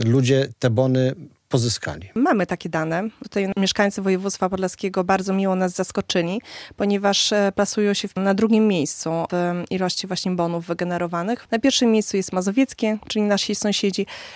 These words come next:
Speaker 2: warmińsko-mazurskie, ale również małopolskie, łódzkie czy śląskie w poprzednich turach były na wysokich miejscach.
Speaker 1: No,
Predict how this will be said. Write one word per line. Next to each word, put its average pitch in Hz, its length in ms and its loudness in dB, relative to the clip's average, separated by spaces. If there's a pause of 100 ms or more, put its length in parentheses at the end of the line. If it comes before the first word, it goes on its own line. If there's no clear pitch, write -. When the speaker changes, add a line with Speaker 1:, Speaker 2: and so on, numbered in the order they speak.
(100)
Speaker 2:
warmińsko-mazurskie, 220 960 4
ale 262 220 6
również 240 340 4
małopolskie, 196 1120 2
łódzkie 202 460 0
czy 202 140 -6
śląskie 180 460 -2
w - 40 -16
poprzednich 202 520 -2
turach 190 480 0
były 185 460 2 (220)
na 175 300 -2
wysokich - 460 -6
miejscach. - 540 -8 (160)
Speaker 1:
No, 147 200 4